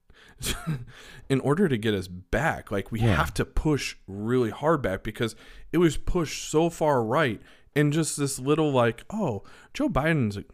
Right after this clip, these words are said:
Speaker 1: he's good. Like, he's centrist. He's calm. He's not gonna be too radical." Like,
Speaker 2: Yeah.
Speaker 1: bullshit. We, we were behind the eight ball before Donald Trump got into office, before
Speaker 2: Yeah.
Speaker 1: Obama. Like,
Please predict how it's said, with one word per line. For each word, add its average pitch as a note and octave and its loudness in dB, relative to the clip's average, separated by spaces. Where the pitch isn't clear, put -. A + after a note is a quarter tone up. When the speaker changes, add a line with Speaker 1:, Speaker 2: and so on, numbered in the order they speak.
Speaker 1:
he's C4+ -4
good. C3 2
Like, G#2+ 0
he's - -2
centrist. A2+ -2
He's G#3+ -4
calm. A#2 -2
He's B2+ -2
not D3 -6
gonna D#3 -2
be A2+ -4
too A#2 -6
radical." G#2 0
Like, G#2+ -2
Speaker 2:
Yeah. G#2+ 2
Speaker 1:
bullshit. C#3+ 0
We, F#3 4
we D3+ 0
were D4 0
behind C3 -2
the B2+ -4
eight C3 2
ball F2 -2
before D#3+ 0
Donald C3+ 2
Trump A#2 -2
got G2 -2
into F#2 -6
office, E2+ -10
before D3+ 4
Speaker 2:
Yeah. B2 6
Speaker 1:
Obama. G#2+ -2
Like, A2 -2